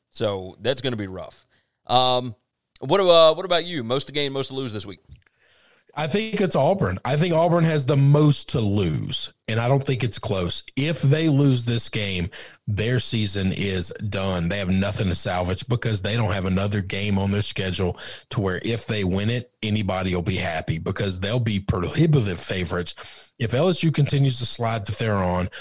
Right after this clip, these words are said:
Speaker 2: what are you gonna do? You gonna hang your hat on beating up on L S U and, and Mississippi State? I mean, what are you, what are we talking about? You gotta hope that A and M is undefeated when you play them.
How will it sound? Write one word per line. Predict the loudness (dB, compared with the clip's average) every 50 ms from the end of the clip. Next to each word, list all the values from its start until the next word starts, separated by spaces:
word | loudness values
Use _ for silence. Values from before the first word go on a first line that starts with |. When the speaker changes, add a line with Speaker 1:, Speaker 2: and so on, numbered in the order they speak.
| -18 -18 _ 0
Speaker 2:
what | 2 2
are | 2
you | 2 2
gonna | 2 0 0
do? | 0 0 0
You | 0 0 0 -2 -2
gonna | -2 -2
hang | -2 -2 0 0 0
your | 0 0 0
hat | -2 -2 -2 -2
on | 0 0 0 0
beating | 0 0 -2 0 0 0 0
up | -2 -2 -2 -2
on | -2 0 0
L | -2 -2 -2 -2 -2
S | -2 -2 -2 -2 -2
U | 0 2 2 2 2 0 -4 -16 -16 -16 -16 -12 -8
and, | -6 -6 -4 -2 -2 -2
and | -2 -4 -4 -4 -2 0
Mississippi | 0 0 0 -2 -2 -2 -2 -2 -2 -2
State? | -2 -2 -4 -4 -4 -2 -2 -4 -4 -6 _ -20 -20 _ _ _ _ -2
I | 0
mean, | 0 2 2 0 0
what | 0 2 2 4 4
are | 4
you, | 4 2 0 2
what | 2 4 4
are | 4
we | 4
talking | 2 0 0 0 0 0 0 0
about? | 0 0 -2 -2 -4 -4 -2 -2
You | 0 2 4 4 4
gotta | 2 2 0
hope | -2 0 2 2 2 2 0
that | -2 -4 -2
A | -2 -2 -2
and | -2 0 0
M | 0 0
is | 0 0 -2
undefeated | -2 0 0 -2 -2 -2 -4 -4 -2 -2 -2
when | 0 0
you | -2
play | -2 -2 -2 -2 -2
them. | -2 -2 -2 -2 -2 -2 -4 -4